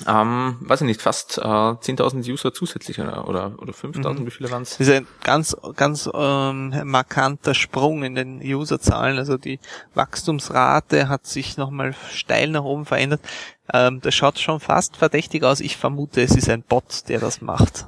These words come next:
Speaker 1: Ja, er liegt fast nahe. Ja. Also das ist wirklich so Hockeystick-mäßig, ja, also wenn du das anschaust.
Speaker 2: Mhm.
Speaker 1: <laughs> Es ist wirklich von fünfzigtausend auf sechzigtausend, kann man sagen, ähm, Nutzern angestiegen. Binnen, äh, zwei Tagen oder so, ja.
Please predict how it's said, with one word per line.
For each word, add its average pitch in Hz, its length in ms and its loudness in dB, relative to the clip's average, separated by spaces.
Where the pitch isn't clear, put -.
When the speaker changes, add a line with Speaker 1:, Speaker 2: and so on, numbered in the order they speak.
Speaker 1:
Ja, - 400 4
er 117 100 4
liegt 147 280 -2
fast - 260 0
nahe. 113 360 -2
Ja. 110 60 2
Also 117 180 2
das 113 140 -2
ist 127 120 0
wirklich 123 240 2
so 120 200 4
Hockeystick-mäßig, - 920 -2
ja, 110 200 -4
also 110 180 -6
wenn 110 180 -8
du 120 120 -12
das - 180 -10
anschaust. 143 480 2
Speaker 2:
Mhm. 123 160 2
Speaker 1:
<laughs> - 300 -6
Es 123 120 2
ist - 20 6
wirklich - 200 4
von 131 140 2
fünfzigtausend 135 720 4
auf 120 180 4
sechzigtausend, 110 840 0
kann 98 160 -2
man 101 200 -6
sagen, 101 520 0
ähm, 101 480 0
Nutzern 113 500 -2
angestiegen. 117 560 0
Binnen, 127 760 2
äh, 110 400 2
zwei 110 220 2
Tagen 104 320 -2
oder - 120 -6
so, - 140 -4
ja. 113 240 -4